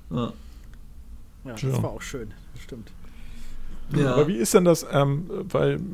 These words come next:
Speaker 3: wir ja nun mehrere Leute haben, die hier mit Bewegtbild irgendwie unterwegs sind und ihr Geld, ver-,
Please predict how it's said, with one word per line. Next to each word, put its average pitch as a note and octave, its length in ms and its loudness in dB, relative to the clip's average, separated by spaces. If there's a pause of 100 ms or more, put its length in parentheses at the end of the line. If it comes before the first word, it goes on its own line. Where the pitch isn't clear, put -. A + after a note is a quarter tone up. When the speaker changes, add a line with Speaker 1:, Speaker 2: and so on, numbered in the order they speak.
(160)
Speaker 3:
wir B2+ 160 2
ja B2+ 120 2
nun B2+ 460 0
mehrere C#3 320 6
Leute A2+ 320 8
haben, A2+ 180 2
die A2+ 60 0
hier A2+ 160 4
mit A2+ 160 -2
Bewegtbild A2+ 640 2
irgendwie G2+ 400 0
unterwegs G2 440 -2
sind C#3+ 220 -2
und G#2 240 -2
ihr G2+ 200 -2
Geld, F#2 240 2
ver-, G#2 160 0